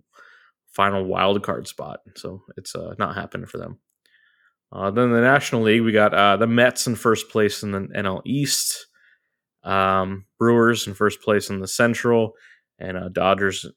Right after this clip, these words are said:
first place in the West. Dodgers are up, uh, eleven and a half games. So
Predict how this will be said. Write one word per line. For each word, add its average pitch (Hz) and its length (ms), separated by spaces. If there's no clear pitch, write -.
first - 260
place 90 240
in 98 60
the 92 60
West. 92 380
Dodgers 101 360
are 104 100
up, 95 120
uh, 92 200
eleven 123 380
and 113 120
a 95 60
half 95 260
games. 101 440
So - 280